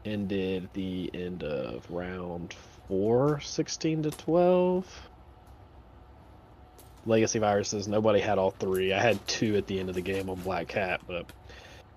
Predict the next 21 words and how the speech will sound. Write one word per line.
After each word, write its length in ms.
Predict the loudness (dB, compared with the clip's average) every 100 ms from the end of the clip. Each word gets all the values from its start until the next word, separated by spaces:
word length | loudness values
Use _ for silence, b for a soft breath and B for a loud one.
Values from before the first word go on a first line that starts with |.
| -12
I 100 | -6
didn't 160 | -4 -4
have, 140 | -8 -12 -18 -20 -8
the 80 | -2
other 240 | -2 -2
one 180 | -4 -4
was 120 | -6 -8
on 100 | -6
Hulkbuster, 720 | -8 -8 -8 -8 -6 -6 -6
so 320 | -6 -6 -8 B B B -20 -20 -20 -20 -20 -20 -20 -20 -20 -20 -20 -20 -20 -20 -20 -20 -18
I 60 | -10
wasn't 460 | -4 -4 -4 -8 -10 -14 -10
getting 360 | -6 -4 -4 -6
that 260 | -6 -8 -8
anytime 500 | -8 -8 -10 -10 -8
soon. 540 | -8 -8 -6 -6 -8 B B B B B -20 -20 -20 -20 -20 -20 -20 -20 -20 -20 -20 -20 -20 -20 -20 -20 -20 -20 -20 -20 -16 -14
So, 420 | -12 -12 -12 -14 -16 -20 -20 -20 -20 -18 -18 -16 -14
um, 100 | -14 -16 -18 -18 -20 -20 -18 -10
we 100 | -6
just 200 | -6 -6
kinda 440 | -6 -4 -4 -4